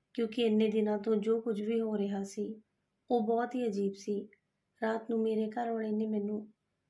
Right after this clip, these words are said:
ਪਿਆਰ ਨਾਲ ਬੁਲਾਇਆ, ਤਾਂ ਮੈਂ ਉਹਨਾਂ ਨੂੰ ਮਨਾ ਕਰ ਦਿੱਤਾ। ਮੈਂ ਉਹਨਾਂ ਨੂੰ ਕਿਹਾ ਕਿ ਮੇਰਾ ਮਨ ਨਹੀਂ, ਤੇ ਇੰਨਾ ਕਹਿ ਕੇ ਮੈਂ ਉਹਨਾਂ ਵੱਲ ਪਿੱਠ ਕਰਕੇ ਸੌਂ ਗਈ ਸੀ, ਪਰ ਸਾਰੀ ਰਾਤ ਜਾਗਦੇ ਹੋਏ ਨਿਕਲ ਗਈ। ਦੂਜੇ ਦਿਨ ਮੇਰੇ ਘਰ ਵਾਲੇ ਨੂੰ ਸ਼ਹਿਰ ਤੋਂ ਬਾਹਰ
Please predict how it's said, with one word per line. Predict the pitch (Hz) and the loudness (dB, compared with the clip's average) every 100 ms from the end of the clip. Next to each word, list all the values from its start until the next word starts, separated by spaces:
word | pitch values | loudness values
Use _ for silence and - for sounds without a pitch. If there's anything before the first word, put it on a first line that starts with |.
| _ _ - | _ _ -2
ਪਿਆਰ | 220 214 | 0 0
ਨਾਲ | 214 220 | 0 0
ਬੁਲਾਇਆ, | 220 214 208 214 214 | 0 0 0 0 -2
ਤਾਂ | 226 | -2
ਮੈਂ | 214 214 | 0 0
ਉਹਨਾਂ | 214 226 | 0 -2
ਨੂੰ | 226 | -2
ਮਨਾ | 220 214 | -4 -4
ਕਰ | 220 214 | -4 -6
ਦਿੱਤਾ। | 196 196 196 202 196 202 196 208 _ _ - | -6 -8 -6 -6 -6 -6 -8 -10 _ _ -2
ਮੈਂ | 226 233 | 0 2
ਉਹਨਾਂ | 254 | 2
ਨੂੰ | 254 | 2
ਕਿਹਾ | 262 220 220 220 | 0 0 0 -2
ਕਿ | 220 233 | -2 2
ਮੇਰਾ | 220 214 | 4 4
ਮਨ | 208 208 | 2 2
ਨਹੀਂ, | 202 202 208 214 - _ - | 2 0 -2 -8 -14 _ -2
ਤੇ | 240 | 0
ਇੰਨਾ | 233 240 | 2 0
ਕਹਿ | 226 208 | 0 0
ਕੇ | 208 233 | 0 0
ਮੈਂ | 226 | 2
ਉਹਨਾਂ | 220 233 | 2 2
ਵੱਲ | 233 220 | 0 0
ਪਿੱਠ | 220 214 | -2 -4
ਕਰਕੇ | - 208 202 208 | -2 -2 0 -2
ਸੌਂ | 202 202 190 | 0 0 0
ਗਈ | 196 | 0
ਸੀ, | 196 208 202 220 - _ _ _ - | -2 -4 -4 -6 -18 _ _ _ -2
ਪਰ | 233 | -2
ਸਾਰੀ | 220 220 220 233 | 0 -2 0 2
ਰਾਤ | 214 208 | 2 2
ਜਾਗਦੇ | 214 202 196 208 | 2 0 0 0
ਹੋਏ | 220 226 | 0 0
ਨਿਕਲ | 208 214 214 | -2 -2 -4
ਗਈ। | 202 202 226 - _ _ _ _ - | -2 -2 -4 -14 _ _ _ _ -2
ਦੂਜੇ | 220 220 233 | 0 0 0
ਦਿਨ | 220 226 | 2 2
ਮੇਰੇ | 220 214 214 | 2 2 0
ਘਰ | 220 226 214 | 0 0 2
ਵਾਲੇ | 208 | 2
ਨੂੰ | 208 214 | 2 0
ਸ਼ਹਿਰ | 214 214 208 | 0 0 0
ਤੋਂ | - 226 | 0 -2
ਬਾਹਰ | 208 208 214 | 0 -2 -4